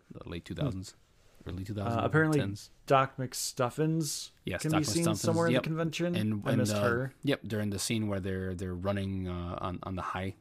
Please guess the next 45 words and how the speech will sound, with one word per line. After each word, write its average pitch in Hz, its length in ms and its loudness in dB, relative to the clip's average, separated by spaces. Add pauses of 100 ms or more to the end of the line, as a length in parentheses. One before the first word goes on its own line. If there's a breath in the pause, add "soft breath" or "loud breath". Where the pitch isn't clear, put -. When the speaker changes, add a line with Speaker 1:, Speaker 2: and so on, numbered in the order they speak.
Speaker 1:
on 98 100 -4
the, 80 160 -6
on 98 120 -8
the - 80 -6
up 104 160 -4
end 107 220 -2 (380)
of 104 200 -4
the, 107 260 0
uh, 101 80 -2
convention, 107 380 -4
being 87 200 -4
chased - 280 -6
by, 85 260 -4
uh, 82 280 -4 (140)
by 98 160 -8
Seth, - 400 -8 (600 soft breath)
Seth, - 360 -8
uh, 90 120 -2
Seth - 200 -6
Rogen's 92 540 -6
character, 101 380 -6 (140)
which - 160 -10
I 92 40 -6
forgot 85 220 -8
their 85 100 -6
name. 90 120 -2
Speaker 2:
Bob. 113 240 2 (340)
Speaker 1:
Uh, 85 400 -2
it, 85 200 -4
it's 95 140 -4
a - 40 -6
quick - 340 -6
second 95 340 -2
of 85 100 -6
her 87 400 -4
looking 95 360 -6
on 90 220 -2
from 90 280 -4
below, 90 360 -2
looking 82 300 -6
up, 85 120 -4
like, 82 140 -6
"What - 100 -16
the 98 80 -10
hell?" 98 200 -8